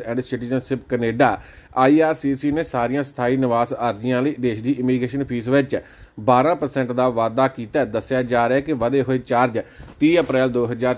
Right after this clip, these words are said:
ਚੌਵੀ ਤੋਂ ਲਾਗੂ ਹੋਣਗੇ। ਆਈ ਆਰ ਸੀ ਸੀ ਹਰ ਦੋ ਸਾਲਾਂ ਬਾਅਦ ਦਰ ਨੂੰ ਸੋਧਦਾ ਹੈ। ਆਖਰੀ ਵਾਧਾ ਅਪ੍ਰੈਲ ਦੋ ਹਜ਼ਾਰ ਬਾਈ 'ਚ ਕੀਤਾ ਗਿਆ ਸੀ।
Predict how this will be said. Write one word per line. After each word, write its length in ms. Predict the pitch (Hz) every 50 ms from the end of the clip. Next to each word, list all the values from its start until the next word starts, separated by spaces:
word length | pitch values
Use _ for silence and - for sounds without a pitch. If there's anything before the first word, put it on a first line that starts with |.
| - -
ਚੌਵੀ 320 | 127 120 117 117 135 139
ਤੋਂ 460 | 135 - 113 107 107 - - - 107
ਲਾਗੂ 520 | 127 127 127 127 120 113 107 98 120 131 135
ਹੋਣਗੇ। 420 | 127 143 147 160 165 160 117 - - - - - - - -
ਆਈ 260 | 117 120 127 135 139 135
ਆਰ 180 | 131 127 127
ਸੀ 220 | 123 - 131 131 120
ਸੀ 180 | - 139 139
ਹਰ 180 | 123 127 127 127
ਦੋ 200 | 120 120 123 123
ਸਾਲਾਂ 320 | - 131 127 127 127 123
ਬਾਅਦ 320 | 120 117 131 135 139 139 127
ਦਰ 260 | 110 110 123 123 120
ਨੂੰ 180 | 123 131 131
ਸੋਧਦਾ 300 | 123 - 123 123 127 143
ਹੈ। 60 | 147 131
ਆਖਰੀ 340 | 117 117 117 135 127 131
ਵਾਧਾ 380 | 127 117 117 120 120 131 139 131
ਅਪ੍ਰੈਲ 320 | 123 120 131 123 120 123 120
ਦੋ 140 | 117 120 113
ਹਜ਼ਾਰ 260 | 120 113 127 127 127
ਬਾਈ 280 | 110 104 113 113 120
'ਚ 80 | 120 -
ਕੀਤਾ 360 | 127 - 131 123 117 139 139
ਗਿਆ 200 | 139 151 156 151
ਸੀ। 160 | 131 120 104